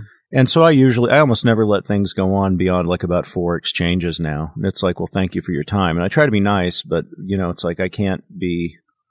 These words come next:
I totaled up, what happened was one day I totaled up the amount of time that I was spending having conversations on Twitter, and I realized, all right, I'm giving about two hours of my day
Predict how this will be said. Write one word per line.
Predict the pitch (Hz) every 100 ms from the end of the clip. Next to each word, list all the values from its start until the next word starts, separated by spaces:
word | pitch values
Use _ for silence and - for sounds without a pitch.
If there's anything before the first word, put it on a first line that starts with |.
| _ _ _ _ _ _ _ _ _ _ _ _ _ -
I | 131
totaled | - 175 170 135 117
up, | 117
what | 120
happened | 123 127 120 110
was | 107 117
one | 110
day | 107 95
I |
totaled | 92 110 104 101
up | 95
the | 95
amount | 95 98
of | 95
time | - 98 98
that | 98
I | 90
was | 85
spending | - 95 90 92
having | 92 90
conversations | 92 87 87 - 95 90 90 82
on | 80
Twitter, | - 98 90 80
and | 80
I |
realized, | 80 90 78 78 69
all | 101
right, | 92 90
I'm | 90
giving | 104 98
about | 92 87 -
two | 98 92
hours | 87 87
of | 78
my | 69
day | - 87 80 80